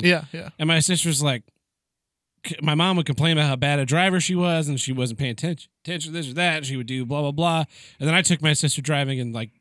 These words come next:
Speaker 1: Just fine.
Speaker 2: she's absolutely fine.
Speaker 1: Yeah, yeah.
Speaker 2: Like, you, you get wound up because she's driving, and you start to freak out,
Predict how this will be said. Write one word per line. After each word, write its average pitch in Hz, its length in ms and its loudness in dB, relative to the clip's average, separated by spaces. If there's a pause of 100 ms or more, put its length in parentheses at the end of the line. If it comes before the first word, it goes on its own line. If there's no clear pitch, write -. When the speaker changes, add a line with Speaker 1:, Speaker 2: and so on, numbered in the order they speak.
Speaker 1:
Just 175 200 0
fine. 151 200 2 (120)
Speaker 2:
she's 160 220 -4 (760)
absolutely 143 480 0
fine. 123 340 0
Speaker 1:
Yeah, 170 120 0 (140)
yeah. - 160 -14 (720)
Speaker 2:
Like, 151 280 0
you, 170 300 4 (840)
you 160 340 2
get 233 200 2
wound 196 260 2
up 185 140 0
because 170 280 0
she's 180 300 0
driving, 135 580 0 (120)
and 139 160 -2
you 165 180 2
start 175 240 2
to 160 80 2
freak 165 320 0
out, 131 320 2